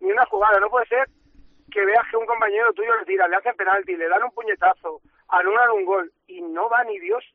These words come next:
a protestar de una forma como, o sea,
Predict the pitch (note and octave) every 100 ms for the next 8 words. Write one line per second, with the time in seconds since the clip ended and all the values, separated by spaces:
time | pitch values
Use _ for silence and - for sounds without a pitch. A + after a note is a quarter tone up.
0 | _ E3 - F3 E3+ E3 _ _ A3 B3+
1 | _ _ _ _ _ _ - F3 G3+ -
2 | G#3 A#3 G3+ G#3 F#3 - _ _ _ _
3 | _ _ _ _ _ - - -